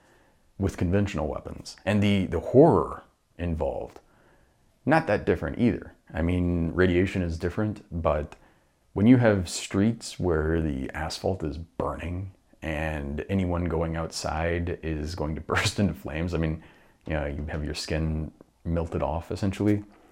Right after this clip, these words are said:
Um, you don't really care if that's because you got nuked or because of conventional weapons. It sucks and it's horrible either way. So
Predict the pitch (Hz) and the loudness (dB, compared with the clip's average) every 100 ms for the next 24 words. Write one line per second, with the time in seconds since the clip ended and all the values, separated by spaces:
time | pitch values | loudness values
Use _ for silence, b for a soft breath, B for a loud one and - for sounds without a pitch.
0 | B B B B - - 78 - 185 277 | B B B B -6 -2 -2 -2 2 4
1 | 277 262 240 - 254 220 170 139 - 135 | 4 0 -2 0 2 2 2 -2 0 0
2 | 135 - - 113 113 110 110 104 - - | 0 -6 -2 2 4 4 2 -2 -8 -2
3 | 104 104 98 95 80 - 71 85 160 - | 0 2 2 2 0 -2 -4 -2 -2 -4
4 | - _ _ _ 80 80 76 78 85 82 | -18 _ _ _ -2 0 0 -2 -4 -6
5 | 80 92 120 170 - 90 73 - 73 76 | -4 0 0 2 0 0 0 -4 -10 -10
6 | b b b _ - - - 78 85 - | b b b _ -10 -10 -6 -6 -6 -10
7 | - 80 73 - 73 71 64 - 67 80 | -12 -10 -10 -4 -4 -4 -6 -10 0 2
8 | - - _ B B B B B B B | 2 -4 _ B B B B B B B
9 | - - 107 101 | -12 6 6 6